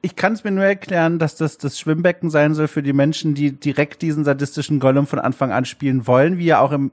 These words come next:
Film manchmal anklingt und in den Büchern sowieso. Einziger Erklärungsansatz, aber sonst saß ich da genauso irritiert davor wie du auch, zumal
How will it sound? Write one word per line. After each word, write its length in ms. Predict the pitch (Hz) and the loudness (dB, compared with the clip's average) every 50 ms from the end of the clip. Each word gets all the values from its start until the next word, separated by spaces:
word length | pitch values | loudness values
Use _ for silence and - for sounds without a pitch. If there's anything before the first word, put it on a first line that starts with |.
| - | -8
Film 320 | - - - 165 165 170 175 | -12 -6 -4 -2 -2 0 0
manchmal 400 | 165 156 156 151 - - - - | -2 -2 -2 -4 -4 -6 -6 -4
anklingt 360 | 127 143 160 - - 180 175 | -4 -6 -6 -6 -6 -8 -6
und 80 | 180 156 | -6 -4
in 60 | 147 | -4
den 120 | 143 143 131 | -4 -4 -4
Büchern 320 | 156 156 143 - 147 143 | -6 -8 -6 -6 -6 -6
sowieso. 560 | 127 135 127 135 143 147 165 180 190 226 254 - - _ _ _ _ _ _ _ _ _ _ _ _ _ - | -4 -4 -4 -4 -4 -4 -4 -4 -4 -6 -6 -10 -16 _ _ _ _ _ _ _ _ _ _ _ _ _ -2
Einziger 420 | 139 160 175 190 185 - 185 185 | 0 0 0 0 -2 -2 0 0
Erklärungsansatz, 1040 | 170 165 - - 170 165 175 196 214 220 - - 175 180 190 196 196 226 247 _ - - | 0 0 -2 0 2 2 2 2 0 -4 -4 -4 -4 -4 -2 -2 -4 -4 -4 _ -2 0
aber 220 | 160 160 156 151 143 | 2 4 4 2 2
sonst 300 | 147 147 180 226 - - | 2 0 0 -2 -2 0
saß 180 | 180 165 170 | 0 0 0
ich 120 | 185 165 - | -2 -4 -2
da 180 | - 165 147 | 0 0 0
genauso 520 | - 147 147 143 143 131 143 165 185 185 180 | -2 -4 -4 -2 0 0 0 0 0 -2 -4
irritiert 560 | 165 165 156 156 151 - - - 165 156 - _ _ _ | -4 -6 -6 -8 -10 -10 -8 -6 -6 -6 -6 _ _ _
davor 420 | - 160 147 - - 180 170 156 | -2 -2 -2 -2 -2 -2 -2 -2
wie 80 | 151 151 | -2 -6
du 180 | 139 - 147 - | -6 -4 -6 -4
auch, 320 | - - 120 143 196 - | -2 0 0 0 0 0
zumal 500 | - - 185 175 165 147 147 170 202 220 | -4 -8 -6 -4 -2 0 2 2 2 0